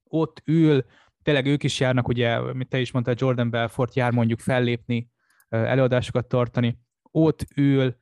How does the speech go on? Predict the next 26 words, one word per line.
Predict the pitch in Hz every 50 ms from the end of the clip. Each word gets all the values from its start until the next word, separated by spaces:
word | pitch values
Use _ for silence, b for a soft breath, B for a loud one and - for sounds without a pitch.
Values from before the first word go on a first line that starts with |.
| _ _ _ _ _
lehet, | - 190 196 196 190 165 -
hogy | - 160
a | 151
szakmájában | 143 - - 147 - - - 143 139 139 135 139 139
nagy | 139 139 131 143
ember, | 135 135 139 131 135 135 135 135 - - _ - - - -
de | 120 -
basszus, | 151 147 143 - - - 139 123 113 - - _
ne | - 139 147
szórakozzunk | 135 - - 135 123 123 - - 123 113 117 123 120
már, | 120 117 117 -
tehát, | - 127 127 123 120
hogy | 135
azért | 131 123 - - - - - - - - - - B B B B B B
elmond | - 135 139 151 160 160 147 135 127 - - - -
klisé | - 147 160 156 - - 143
dolgokat, | 120 127 123 123 123 127 - - - 143 147 147 - _ _ _ _ _ _ _ _ _ _ _ _ _ _ _ _ _ _ _ _ _ _ _ _ _ _ _ _
én | - 143 135
megértem, | 139 139 139 139 147 139 131 - 143
hogy | 131 120
valakinek | 131 127 127 - - 135 123 -
ez | 131 120
motiváló, | 127 131 127 - 143 127 123 123 120 120 120 120 123 123
de, | 123 120 131 127 127 127 127 -
de | 123 131
hogy | 120 110 131 131 127 123 131